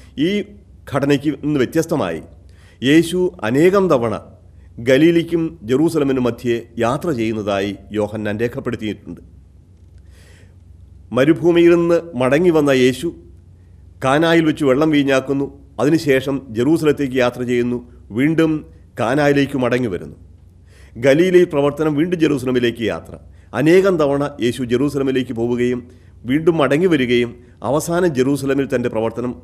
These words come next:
അവസാനിപ്പിക്കുകയും ചെയ്യുന്നതായി യോഹന്നാൻ രേഖപ്പെടുത്തിയിട്ടുണ്ട്. ഇതിലേതാണ് ചരിത്രപരമായി സത്യമെന്ന് ചോദിച്ചാൽ കൃത്യമായി പറയുക എളുപ്പമല്ല. എങ്കിലും പൊതുവെ കരുതപ്പെടുന്നത്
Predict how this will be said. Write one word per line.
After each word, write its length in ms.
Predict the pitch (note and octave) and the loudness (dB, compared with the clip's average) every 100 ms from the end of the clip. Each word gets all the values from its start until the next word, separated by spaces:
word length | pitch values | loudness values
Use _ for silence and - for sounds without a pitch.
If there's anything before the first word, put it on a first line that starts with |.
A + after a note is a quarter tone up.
| - | -4
അവസാനിപ്പിക്കുകയും 720 | B2+ D#3 D3+ D3+ D3+ D#3 D#3 C#3+ | -2 0 -2 -2 -4 -2 -2 -2
ചെയ്യുന്നതായി 480 | A2+ A2 G2 G2 G2+ - - | -4 -2 -2 -2 -4 -10 -6
യോഹന്നാൻ 380 | A2+ A2 B2 A#2 A#2 | -4 -4 -6 -4 -4
രേഖപ്പെടുത്തിയിട്ടുണ്ട്. 720 | B2 A#2+ A#2+ A2+ G#2+ B2 - - - - - - - - - | -4 -6 -6 -8 -10 -12 -16 -20 -20 -20 -20 -20 -20 -18 -4
ഇതിലേതാണ് 680 | C#3+ D3+ C3 E3+ F3+ C#3+ C#3 - - | 0 4 4 4 2 0 -2 -6 -6
ചരിത്രപരമായി 840 | B2+ C3 F#3+ D#3+ C#3 B2+ A#2+ A#2+ G#2+ | -4 -2 -2 0 2 0 0 -2 -4
സത്യമെന്ന് 480 | - A#2+ C#3 C3 A#2+ | -6 -6 -2 -2 -2
ചോദിച്ചാൽ 460 | G#2 G#2+ G#2 A2 G#2 - - - - - - | -4 -6 -4 -4 -4 -8 -20 -20 -20 -20 -6
കൃത്യമായി 460 | D#3+ D#3+ F#3 F3+ F3+ | -6 0 2 4 4
പറയുക 360 | C#3+ C3 C3+ C3 - | 2 0 0 -2 -2
എളുപ്പമല്ല. 500 | D#3+ E3 D#3+ F#2 D#2+ D#2 - A2+ | 0 0 -2 -6 -8 -12 -8 -4
എങ്കിലും 380 | C#3 D#3 E3+ E3+ - - - - | -2 0 0 -2 -8 -20 -18 -4
പൊതുവെ 340 | C#3+ E3+ F#3 | 2 4 4
കരുതപ്പെടുന്നത് 680 | E3 A#2+ B2 A#2+ A2+ A2+ | 2 0 -2 -4 -6 -4